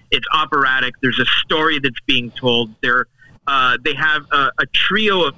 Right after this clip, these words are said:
albums that's called their Christmas trilogy, and this is off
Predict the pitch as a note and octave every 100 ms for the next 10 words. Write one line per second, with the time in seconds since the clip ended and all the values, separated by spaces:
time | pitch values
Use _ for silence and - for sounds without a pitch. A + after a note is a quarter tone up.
0 | D3+ C#3+ D3+ C3+ B2 A#2 G#2+ B2 - -
1 | C3 A#2+ A#2 A2 - D3 - A#2+ - -
2 | G#2+ G2 - - - - - - - B2+
3 | C3 B2 B2 A2 B2 D#3+ - D#3+ C#3 C#3+
4 | C3+